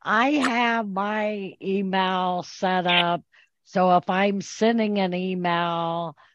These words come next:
it shows up in a, the blind carbon copy to me. So I get a copy if I sent something.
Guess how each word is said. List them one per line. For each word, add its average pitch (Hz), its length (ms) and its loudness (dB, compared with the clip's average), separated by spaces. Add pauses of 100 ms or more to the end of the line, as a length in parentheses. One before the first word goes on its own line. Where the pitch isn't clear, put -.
(560)
it 160 440 2 (560)
shows 185 360 2
up 175 240 2 (140)
in 165 220 -2
a, 143 300 0
the 131 380 -2
blind 165 540 2
carbon 165 640 2
copy 160 680 -2
to 196 420 0
me. 147 540 0 (260)
So 151 200 2
I 170 220 6
get 160 260 4
a 147 220 0
copy 151 920 -4
if 127 460 -4
I 131 200 0
sent 139 500 0
something. 135 880 -2